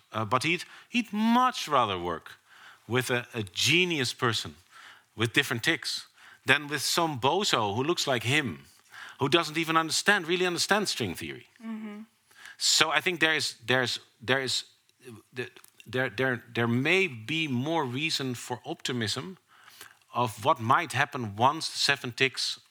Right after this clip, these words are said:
Speaker 1: finally wake up. Um, and I can only speak to myself. I, for myself, I've, I've always, I've been appointed always by men and hired by men, but I flourish under women.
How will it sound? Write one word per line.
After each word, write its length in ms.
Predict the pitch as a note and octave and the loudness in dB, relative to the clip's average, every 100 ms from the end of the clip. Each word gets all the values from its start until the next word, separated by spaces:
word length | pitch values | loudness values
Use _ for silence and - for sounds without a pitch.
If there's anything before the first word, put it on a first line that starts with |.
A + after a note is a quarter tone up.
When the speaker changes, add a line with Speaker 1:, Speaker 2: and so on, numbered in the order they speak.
| _ | _
Speaker 1:
finally 560 | - - C3+ C3 A#2 A2 | -14 2 2 2 -4 -4
wake 280 | G#2+ G#2+ C3+ | -2 0 0
up. 220 | A#2+ - - _ _ _ _ _ _ _ _ - _ _ _ _ _ - _ | -2 -6 -20 _ _ _ _ _ _ _ _ -20 _ _ _ _ _ -20 _
Um, 340 | G2+ F#2 F2+ - _ - | -12 -10 -12 -18 _ -10
and 160 | G#2+ - | -8 -2
I 120 | - D3 | 0 2
can 120 | C3 | 2
only 140 | G#2+ | -2
speak 180 | - A2+ | -4 -6
to 80 | G#2+ | -4
myself. 340 | G2+ G2+ F3 | -2 0 0
I, 80 | G2 D#2+ | -2 -10
for 160 | G#2 G#2 | -8 -4
myself, 320 | G2+ D3+ B2+ | -2 0 -2
I've, 160 | G2 F2 | -4 -8
I've 140 | G#2 B2+ | -8 -4
always, 300 | B2 A2 - G2+ | -2 -2 -4 -6
I've 160 | G2 | -4
been 160 | G#2+ G#2+ | -4 -6
appointed 480 | G#2 - G3 - G#2 | -4 0 0 -2 -6
always 240 | G#2 F#2+ | -6 -6
by 100 | F#2 | -6
men 360 | F2+ A#2+ G2+ D#2 | 0 0 0 -4
and 100 | F2 | 0
hired 300 | A2 C#3 A#2 | 2 2 0
by 120 | F#2 | -4
men, 220 | G2+ F#2+ - - - - | -4 -4 -6 -20 -18 -2
but 100 | G#2 | 0
I 80 | A2+ | 0
flourish 480 | - E3+ E3 A2 | 2 4 4 2
under 180 | G#2 G2+ | -2 -2
women. 320 | A2 C3 - | -2 -2 -6